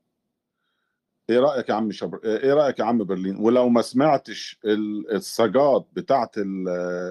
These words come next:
الشبركون، تعالى يا عم اطلب مني عشرة آلاف دولار. إيه رأيك في الكلام ده؟ بس هاخدك معايا في مكان الأول.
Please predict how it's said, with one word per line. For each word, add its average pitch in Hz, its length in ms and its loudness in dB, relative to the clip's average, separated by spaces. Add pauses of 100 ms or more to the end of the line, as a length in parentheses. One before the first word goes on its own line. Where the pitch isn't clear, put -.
(160)
الشبركون، 151 760 0 (580)
تعالى 117 380 2
يا 104 80 2
عم 113 360 -2
اطلب 107 400 -6
مني 113 160 0
عشرة 101 420 -4
آلاف 92 260 -2
دولار. 78 280 -6 (100)
إيه 117 80 4
رأيك 98 360 0
في - 60 -8
الكلام 87 420 -2
ده؟ 78 160 -8 (480)
بس 113 220 0
هاخدك 143 380 0
معايا 131 240 2
في - 120 -6
مكان 123 280 -2
الأول. 85 300 -6